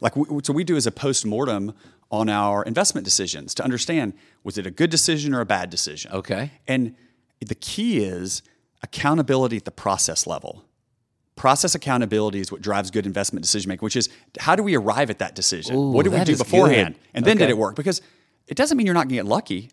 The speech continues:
Speaker 1: Listen, as my dad used to say, "Better to be lucky than smart." I
Speaker 2: Yeah.
Speaker 1: mean, it's great to be lucky, but let's make sure we know it was luck versus skill, and let's differentiate between those two so we can do it again.
Speaker 2: Oh, I
Speaker 1: And we
Speaker 2: love
Speaker 1: don't have to flip the coin.
Speaker 2: I, the, I w-, this,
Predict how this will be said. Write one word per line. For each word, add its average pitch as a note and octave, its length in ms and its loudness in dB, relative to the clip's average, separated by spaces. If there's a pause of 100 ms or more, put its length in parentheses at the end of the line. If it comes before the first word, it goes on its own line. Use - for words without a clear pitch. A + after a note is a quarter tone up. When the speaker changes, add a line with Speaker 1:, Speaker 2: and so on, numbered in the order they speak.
(100)
Speaker 1:
Listen, B2+ 360 2 (440)
as G#2 60 -6
my A#2 80 4
dad D3 180 6
used D3+ 120 0
to C#3 60 -2
say, D3 140 4
"Better B2 220 4
to D3 60 0
be C#3 80 4
lucky A#2+ 280 2
than G#2+ 100 -2
smart." A#2+ 380 2
I G#2+ 60 -4
Speaker 2:
Yeah. G#2+ 100 6
Speaker 1:
mean, C#3 140 6 (320)
it's - 160 0
great F#3+ 240 4
to - 40 -8
be D#3 80 2
lucky, C#3 380 2 (220)
but A#2+ 80 -2
let's E3 220 2
make F3+ 140 -4
sure - 160 -4
we B2+ 140 0
know A2 280 2
it B2+ 60 -2
was G#2 140 -4
luck G2 480 -2 (320)
versus A2 340 -2
skill, B2+ 640 2
and G#2 100 -4
let's A#2 180 -2
differentiate A#2+ 680 0
between G#2 320 -6
those F#2+ 240 -4
two G2 360 -4 (140)
so - 160 -4
we B2 100 0
can A#2 140 -4
do B2 180 -2
it G#2 80 -4
again. E2+ 420 -8 (180)
Speaker 2:
Oh, A#2+ 80 8
I A#2+ 80 4
Speaker 1:
And A2+ 80 4
we A#2+ 60 6
Speaker 2:
love C3 80 10
Speaker 1:
don't B2 60 4
have B2 120 4
to A#2 60 -4
flip - 180 -2
the - 60 -14
coin. G2+ 140 -4
Speaker 2:
I, - 120 -6 (100)
the, B2 220 -8 (440)
I C3 40 2
w-, B2+ 220 8 (260)
this, C3 240 2